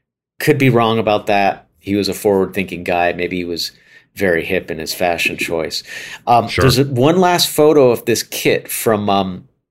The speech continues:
Speaker 1: it, it's, it's from a series of photos dated March of nineteen sixty-eight, and they're taken at Shelly Mann's club. Shelly Mann owned it. The great drummer Shelly Mann owned a jazz club in L A for a number of years called the Manhole,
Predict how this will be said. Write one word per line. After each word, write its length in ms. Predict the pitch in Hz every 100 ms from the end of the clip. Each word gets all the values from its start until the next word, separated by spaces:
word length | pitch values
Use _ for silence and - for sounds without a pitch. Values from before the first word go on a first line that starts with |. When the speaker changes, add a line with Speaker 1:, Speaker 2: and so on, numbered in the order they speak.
| _ -
Speaker 1:
it, 180 | 127 -
it's, 220 | 120 - -
it's 240 | 127 -
from 260 | - 131 120
a 20 |
series 360 | - 151 160
of 80 | 139
photos 480 | 135 127 127 123 107
dated 480 | - 110 110 107 92
March 580 | 98 104 110 110 - 107
of 120 | 95
nineteen 360 | 107 104 - 104
sixty-eight, 960 | - 101 - 92 - 117 101 - - - - - - -
and 160 | 104 101
they're 80 | 98
taken 440 | - 131 127 113
at 160 | 104 -
Shelly 380 | - 120 110
Mann's 580 | 98 101 107 113 113 107
club. 520 | - 98 80 71 82 -
Shelly 320 | - 110 107
Mann 320 | 101 104 101
owned 220 | 95 90
it. 140 | 92 92
The 140 | 104
great 260 | 110 107 98
drummer 240 | 101 98
Shelly 300 | 90 101 95
Mann 380 | 90 104 104 95 -
owned 240 | 101 98
a 40 |
jazz 400 | 87 101 92 98
club 440 | - - 85 85 - - - -
in 140 | - 101
L 240 | 92 90
A 120 | 87
for 200 | 80 95
a 40 | 90
number 240 | 92 92
of 60 | 90
years 320 | 90 90 82
called 240 | - 87 87
the 60 |
Manhole, 920 | 82 87 92 95 92 90 80 82 -